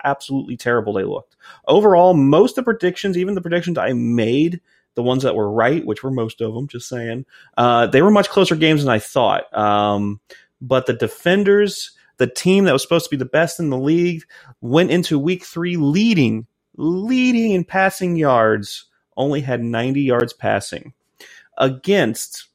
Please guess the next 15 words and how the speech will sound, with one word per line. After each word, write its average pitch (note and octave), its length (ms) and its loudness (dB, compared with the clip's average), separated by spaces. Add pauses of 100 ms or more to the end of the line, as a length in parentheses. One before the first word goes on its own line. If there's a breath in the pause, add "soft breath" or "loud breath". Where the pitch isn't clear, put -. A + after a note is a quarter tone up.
(960)
excuse F3+ 540 -4
me, A#2+ 160 -6
against G3 460 -2
a F3 60 0
team F3+ 400 0
that C3 120 2
hadn't F#3 500 -6
win E3+ 260 -2
anything, E3 640 -6
uh, G2 200 -2
hadn't E3+ 300 2
won F#3 180 4
anything, B2 360 0
the B2 80 -2
Wildcats. D#3 580 -2